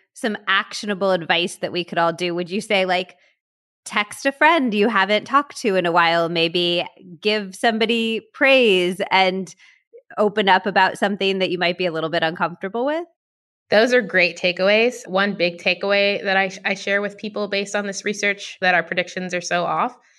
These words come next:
Speaker 2: is just assume people like you. This is according to some research on, on something called the acceptance prophecy, where, where when researchers told people they'd be liked based on their personalities, if they go into this group, that made them warmer,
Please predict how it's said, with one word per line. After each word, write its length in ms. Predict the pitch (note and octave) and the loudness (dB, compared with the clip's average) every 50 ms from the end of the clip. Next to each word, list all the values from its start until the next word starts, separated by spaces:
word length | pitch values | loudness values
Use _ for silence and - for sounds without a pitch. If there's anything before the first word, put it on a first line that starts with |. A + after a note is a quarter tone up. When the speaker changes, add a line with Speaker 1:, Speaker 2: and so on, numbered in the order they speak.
| - - _ _ _ | -20 -20 _ _ _
Speaker 2:
is 200 | A#3+ A#3 A3+ - | -2 -2 0 -2
just 260 | E4+ F#4+ F4+ - G#4+ | -4 -4 -4 -4 -6
assume 420 | G4 - - - A3+ G#3+ G#3+ B3 | -6 -6 -4 -4 -2 -2 -2 -4
people 380 | - - G#3+ G#3 G#3 - F#3+ F3 | -8 -8 -10 -8 -6 -4 -2 0
like 320 | E3 D#3+ D#3 E3 E3+ - | 0 0 -2 -2 -6 -8
you. 300 | B3 C4+ D4 D#4+ D#4+ - _ _ _ _ _ | -6 -4 -4 -4 -6 -12 _ _ _ _ _
This 320 | G3 F3+ G#3 A3+ B3 B3+ | -8 -2 0 0 0 0
is 160 | D4 C#4 A#3+ B3 | -4 -2 0 -2
according 500 | A#3 - - - G3+ G3+ G3+ G3+ G3+ G#3 | -2 -2 0 0 2 2 2 0 -2 -6
to 100 | G#3 F#3+ | -8 -8
some 220 | - F#3+ F3 E3+ | -6 -6 -6 -6
research 400 | E3+ F3 E3+ - F#3 F#3 F#3 - | -6 -8 -4 -4 -4 -4 -2 -4
on, 160 | E3+ E3 - | -6 -6 -4
on 160 | - E3+ E3 | -8 -10 -10
something 380 | D#3 - E3+ E3 E3 - E3+ E3 | -8 -8 -8 -8 -6 -8 -8 -8
called 260 | - - D#3+ D#3 D#3 | -4 -4 -4 -4 -2
the 80 | - D#3+ | -6 -10
acceptance 640 | D3+ - - - D#3+ D#3+ - - G3 G#3+ G#3+ - | -10 -10 -6 -6 -6 -6 -6 -6 -6 -6 -6 -8
prophecy, 680 | - - A#3 A#3 A#3 A#3 B3+ B3+ - C4+ B3+ B3 B3 B3 | -2 0 0 0 0 -4 -10 -8 -6 -4 -2 -2 -2 -2
where, 440 | A3 F3 E3+ D#3+ D#3+ D#3+ D#3+ D#3 D#3 - - - - _ _ _ _ | -2 0 0 0 0 0 -2 -6 -8 -12 -20 -20 -20 _ _ _ _
where 140 | _ F#3+ F#3+ | _ -2 -2
when 160 | F#3 G3+ G#3 | 0 -2 -2
researchers 440 | G3+ G#3 G#3 G#3 B3+ B3 B3+ B3+ - | -4 -4 -4 -4 -4 -4 -6 -8 -10
told 260 | - - F#3 F3 E3+ | -4 -2 0 0 0
people 280 | F3 G#3+ G#3 G#3+ A#3+ G#3+ | -2 -6 -2 0 0 2
they'd 180 | F3 E3+ E3 E3+ | 2 0 0 0
be 120 | E3 D#3+ | -2 0
liked 520 | D#3 D3+ D#3+ G3+ D4+ F4 - - - - - | 0 2 2 2 2 0 -4 -10 -18 -6 -4
based 220 | E3 E3+ E3+ - | -4 -4 -2 -2
on 100 | F#3 F3 | -4 -2
their 100 | E3 D#3+ | -2 -4
personalities, 840 | D#3+ - E3 - - E3 D#3+ C#3+ D3 E3+ G#3 A#3+ C4+ C#4+ D4 D4 - - | -4 -4 -8 -6 -8 -8 -6 -2 -2 -2 -2 0 -2 -2 -4 -4 -8 -12
if 100 | F#3 - | -10 -6
they 120 | F3+ F3 | -4 -4
go 180 | E3+ E3+ E3 D#3+ | -2 -2 -4 -4
into 220 | E3 D3+ - E3 | -6 -8 -10 -10
this 200 | C#3+ D3+ D3 - | -10 -10 -12 -14
group, 280 | - - F#3+ B3+ D4+ D3 - _ _ _ | -6 -4 -4 -4 -4 -6 -12 _ _ _
that 200 | G3 E3 C#3 D#3+ | -4 -4 -4 -6
made 200 | E3 E3+ E3 E3+ | -10 -10 -8 -8
them 260 | E3+ D#3+ D#3 D#3 - _ | -8 -8 -8 -12 -16 _
warmer, 500 | F3+ F3 F3 E3+ E3+ E3 E3 D#3+ D3+ | -6 -4 -2 -2 -2 -4 -6 -8 -10